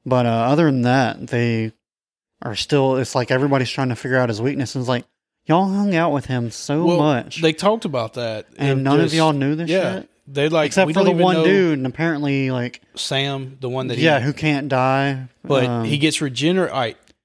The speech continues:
Speaker 2: He gets regenerated every day.
Speaker 1: Yeah.
Speaker 2: But he said he's
Speaker 1: He
Speaker 2: not
Speaker 1: doesn't
Speaker 2: like a worm that
Speaker 1: Yeah.
Speaker 2: he can't
Speaker 1: He can't grow
Speaker 2: regenerate
Speaker 1: shit
Speaker 2: his
Speaker 1: back.
Speaker 2: body.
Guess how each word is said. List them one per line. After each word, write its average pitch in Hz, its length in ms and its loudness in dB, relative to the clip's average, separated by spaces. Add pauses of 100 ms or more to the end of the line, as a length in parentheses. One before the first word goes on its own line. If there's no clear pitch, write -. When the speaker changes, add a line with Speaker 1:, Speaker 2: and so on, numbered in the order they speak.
(400)
Speaker 2:
He 143 140 -6
gets 170 440 -2
regenerated 156 720 0
every 147 360 0
day. 120 640 -2
Speaker 1:
Yeah. - 240 0
Speaker 2:
But 160 380 2 (680)
he 143 220 -2
said 160 320 -2
he's 139 140 -6
Speaker 1:
He 160 60 0
Speaker 2:
not 156 80 2
Speaker 1:
doesn't 170 180 2
Speaker 2:
like 160 160 2
a 151 60 2
worm 143 680 -2
that 139 140 -2
Speaker 1:
Yeah. 120 220 0
Speaker 2:
he - 60 -14
can't 147 280 -4 (180)
Speaker 1:
He 135 220 -4
can't 196 240 2
grow 160 120 2
Speaker 2:
regenerate 139 200 2
Speaker 1:
shit 143 100 0
Speaker 2:
his 127 80 -2
Speaker 1:
back. 117 220 -4
Speaker 2:
body. 123 500 -2